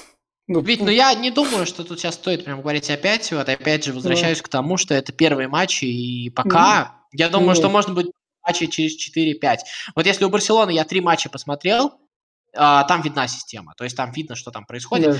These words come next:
Speaker 2: Там видно, а, плохая физическая форма, видно, как они проседают чуть-чуть, но сама система видна. А здесь, я думаю, что пока ещё просто очень мало матчей сыграно.
Speaker 1: Но,
Speaker 2: Вот.
Speaker 1: но С-, Сарри имеет шансы на уход.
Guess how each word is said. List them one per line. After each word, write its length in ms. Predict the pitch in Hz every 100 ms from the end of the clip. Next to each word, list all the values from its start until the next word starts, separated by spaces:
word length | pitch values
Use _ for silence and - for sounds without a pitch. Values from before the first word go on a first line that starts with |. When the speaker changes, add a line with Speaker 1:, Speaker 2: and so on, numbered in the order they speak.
| -
Speaker 2:
Там 240 | 180 190 170
видно, 540 | 254 277 180 139 - - _ _ _
а, 280 | 143 151 151
плохая 360 | 180 185 185
физическая 520 | 156 151 147 - 170
форма, 440 | 156 233 269 214 175
видно, 280 | 175 185 175
как 160 | -
они 160 | 143 131
проседают 640 | 151 - 165 208 240 190
чуть-чуть, 340 | - 156 143 135 _
но 320 | 165 160 151 _ _ _ _ _
сама 300 | - 185 196
система 440 | 190 165 214 220 160
видна. 440 | 160 143 117 101 _ _ _ _ _ _ _ _ _ _ _ _
А 80 | 160
здесь, 320 | - 185 180
я 80 | 147
думаю, 300 | 156 156 139
что 200 | - 127
пока 260 | 120 120 135
ещё 180 | 131
просто 260 | 131 123 131
очень 200 | 127 -
мало 200 | 127 120
матчей 540 | 117 98 - 71 76 - _ _ _
сыграно. 420 | - 92 101 92 120 - - - _ _ _ _ _ _ _ _ _ -
Speaker 1:
Но, 340 | 185 185 180
Speaker 2:
Вот. 380 | 165 131 - 113
Speaker 1:
но 200 | 185 175
С-, 460 | - - - - -
Сарри 440 | - 185 208 175
имеет 280 | 156 165 160
шансы 380 | - 160 147 147
на 120 | 143
уход. 360 | 131 - 139